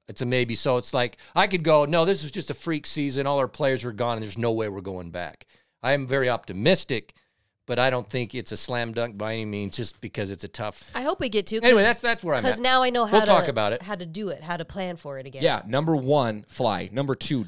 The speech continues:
Speaker 3: do not take my children.
Speaker 2: Exactly.
Speaker 1: Yeah, that was
Speaker 3: I had,
Speaker 2: Exactly.
Speaker 3: I had to, though. Yeah, I had to. So those are the two.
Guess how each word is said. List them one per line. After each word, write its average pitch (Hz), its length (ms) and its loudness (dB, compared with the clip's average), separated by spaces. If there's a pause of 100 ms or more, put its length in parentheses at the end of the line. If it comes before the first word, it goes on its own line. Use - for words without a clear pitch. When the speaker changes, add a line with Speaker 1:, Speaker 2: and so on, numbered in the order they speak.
Speaker 3:
do 127 140 -2
not 117 280 0
take 120 180 -8
my 117 120 -4
children. 104 440 -4 (460)
Speaker 2:
Exactly. 156 400 -10
Speaker 1:
Yeah, 135 40 0
that 139 160 4
was - 340 -8 (300)
Speaker 3:
I 202 40 -8
had, 196 40 -4 (680)
Speaker 2:
Exactly. 170 180 -18
Speaker 3:
I 160 200 -12
had 151 140 -12
to, - 400 -10
though. 110 100 -12
Yeah, 113 220 -6 (480)
I - 60 -8
had 160 280 -4
to. 95 200 -8 (1000)
So - 140 -12
those 110 200 0
are 110 40 -4
the 101 140 -4
two. 92 400 -8